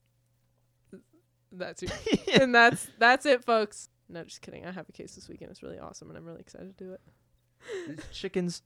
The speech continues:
Speaker 2: are born to die. They
Speaker 1: They're
Speaker 2: are
Speaker 1: just
Speaker 2: gladiators.
Speaker 1: blaring the music from the movie, <laughs> The Last Fight. The, "This is Sparta." <laughs> They just let the
Speaker 2: They
Speaker 1: chickens
Speaker 2: literally,
Speaker 1: go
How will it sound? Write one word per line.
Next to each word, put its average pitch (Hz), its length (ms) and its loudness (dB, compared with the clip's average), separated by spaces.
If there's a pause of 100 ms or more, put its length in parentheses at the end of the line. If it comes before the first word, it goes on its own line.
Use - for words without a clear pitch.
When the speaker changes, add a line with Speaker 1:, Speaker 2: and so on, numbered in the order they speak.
(220)
Speaker 2:
are 113 140 0
born 120 420 0
to 117 140 -6
die. 98 600 0 (340)
They 131 100 0
Speaker 1:
They're - 100 -2
Speaker 2:
are 123 100 2
Speaker 1:
just 107 140 -6
Speaker 2:
gladiators. 123 640 2
Speaker 1:
blaring 208 460 0
the 196 80 -6
music 190 460 -6
from 190 160 -10
the 180 80 -10
movie, 190 460 -10 (140)
<laughs> 233 100 -10
The 233 240 0
Last 185 360 -2
Fight. 185 420 -4
The, 180 160 -10 (180)
"This 392 280 -8
is 392 160 -6
Sparta." 359 840 -8
<laughs> - 960 -20
They 294 180 -4
just - 200 -14
let 254 120 -6
the - 100 -6 (200)
Speaker 2:
They 131 120 2
Speaker 1:
chickens 147 120 2
Speaker 2:
literally, 202 280 4
Speaker 1:
go 220 120 0